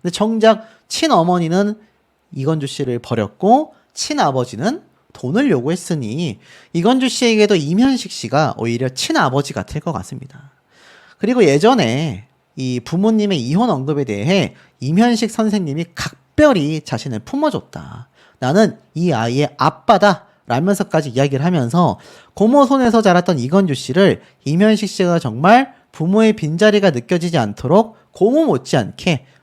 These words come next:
친아버지처럼 이렇게 많이 보살펴 줬었다라는 겁니다.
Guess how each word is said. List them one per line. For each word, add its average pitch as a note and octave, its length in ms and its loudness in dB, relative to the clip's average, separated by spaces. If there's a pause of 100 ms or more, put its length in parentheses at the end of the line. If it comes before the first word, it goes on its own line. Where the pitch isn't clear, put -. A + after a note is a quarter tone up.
(100)
친아버지처럼 B2+ 1200 0
이렇게 A#2 500 -6
많이 A2+ 360 -6 (260)
보살펴 E3+ 720 2
줬었다라는 A#2+ 640 -4
겁니다. A2 460 -14